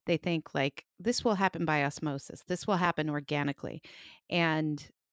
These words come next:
when they do start putting the discipline in it, it takes a while. And so I think we have to recognize that as well. But I, I'm torn on this 'cause I want leaders to say, "Yes, absolutely.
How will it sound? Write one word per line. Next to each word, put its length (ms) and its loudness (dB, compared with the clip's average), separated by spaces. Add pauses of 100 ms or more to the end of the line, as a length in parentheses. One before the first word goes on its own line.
(340)
when 200 2
they 120 4
do 260 0
start 280 0
putting 220 0
the 60 2
discipline 560 -2
in 120 0
it, 140 -2 (100)
it 200 -6
takes 320 -4
a 60 0
while. 540 -2 (240)
And 200 0
so 200 0
I 120 0
think 200 -4
we 120 0
have 200 0
to 280 -2 (800)
recognize 680 4
that 200 0
as 160 -4
well. 240 2
But 220 2 (1120)
I, 260 2
I'm 140 4
torn 320 6
on 100 8
this 160 2
'cause 160 2
I 80 10
want 380 8
leaders 380 2
to 120 -6
say, 220 2 (120)
"Yes, 480 4
absolutely. 800 2